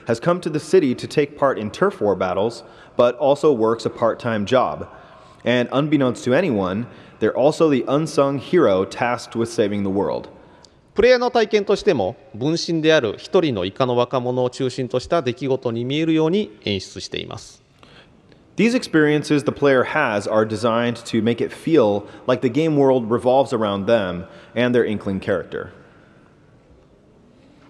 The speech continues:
Speaker 2: 「えー、スプラトゥーンは発売時に用意されたコンテンツを遊び尽くしたら終わりというゲームではなく、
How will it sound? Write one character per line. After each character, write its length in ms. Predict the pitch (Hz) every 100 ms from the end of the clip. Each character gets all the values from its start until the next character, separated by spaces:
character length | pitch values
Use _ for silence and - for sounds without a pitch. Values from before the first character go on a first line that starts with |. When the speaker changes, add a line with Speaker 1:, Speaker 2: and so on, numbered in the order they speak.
| _ - _ _
Speaker 2:
「え 160 | - 110
ー、 20 |
ス 140 | 113 -
プ 80 |
ラ 100 | 214
ト 140 | 220 220
ゥ 20 |
ー 40 |
ン 40 | 127
は 220 | 90 -
発 240 | - 139 196
売 240 | 220 202
時 140 | 156
に 100 | 135
用 180 | 127 180
意 60 | 165
さ 140 | -
れ 80 | 110
た 100 | 104
コ 160 | - 120
ン 80 |
テ 120 | 113 113
ン 60 |
ツ 120 | -
を 120 | 113 101
遊 200 | 113 151
び 80 |
尽 180 | 151 143
く 100 | 202
し 80 | -
た 120 | -
ら 100 | 87
終 140 | 90 110
わ 80 |
り 100 | 143
と 200 | 143 -
い 80 | 143
う 20 |
ゲ 140 | 135 139
ー 20 |
ム 100 | 104
で 100 | 98
は 60 | 90
な 140 | 92
く、 260 | - 104